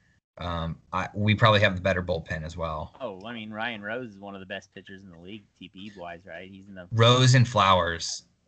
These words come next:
Speaker 2: Yeah.
Speaker 1: Wow, Rose and Flowers. Why have I not done something about that yet?
Speaker 2: Oh, I don't know.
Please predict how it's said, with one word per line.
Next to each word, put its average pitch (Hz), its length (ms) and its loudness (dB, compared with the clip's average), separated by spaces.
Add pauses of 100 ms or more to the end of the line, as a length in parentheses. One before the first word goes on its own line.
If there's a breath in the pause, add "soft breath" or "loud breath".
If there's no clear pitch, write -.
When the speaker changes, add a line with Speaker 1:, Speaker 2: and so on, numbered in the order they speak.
(160)
Speaker 2:
Yeah. 90 180 -18 (520)
Speaker 1:
Wow, 107 480 2
Rose 120 400 4
and 110 120 6
Flowers. 98 540 0
Why 101 200 2
have 151 120 2
I 127 100 4
not 113 260 2
done 110 180 0
something 95 340 -6
about 87 280 -4
that 80 240 -4
yet? 82 320 -6 (500)
Speaker 2:
Oh, 104 280 -12 (320)
I 104 60 -10
don't 127 100 -8
know. 110 300 -8